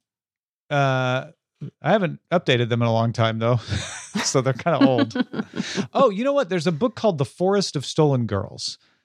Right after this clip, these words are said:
Speaker 1: You know, I'm gonna provisionally, I'm gonna say, put up your ideas next to The Forest of Stolen Girls. It is a book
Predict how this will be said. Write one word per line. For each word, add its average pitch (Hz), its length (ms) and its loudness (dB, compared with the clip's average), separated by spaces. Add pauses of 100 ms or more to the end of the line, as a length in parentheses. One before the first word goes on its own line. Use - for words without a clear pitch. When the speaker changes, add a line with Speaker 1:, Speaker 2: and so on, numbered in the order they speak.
(500)
Speaker 1:
You 139 80 -2
know, 180 160 0
I'm 156 140 0
gonna 170 160 2
provisionally, 131 1300 0 (600)
I'm 139 100 0
gonna 185 200 2
say, 135 540 0
put 226 220 2
up 240 180 -2
your 202 200 0
ideas 143 460 2
next 135 220 0
to - 60 -4
The 117 100 2
Forest 131 380 0
of 120 80 -4
Stolen 113 360 2
Girls. 101 400 2
It 123 160 0
is 110 120 0
a 113 100 6
book 127 400 2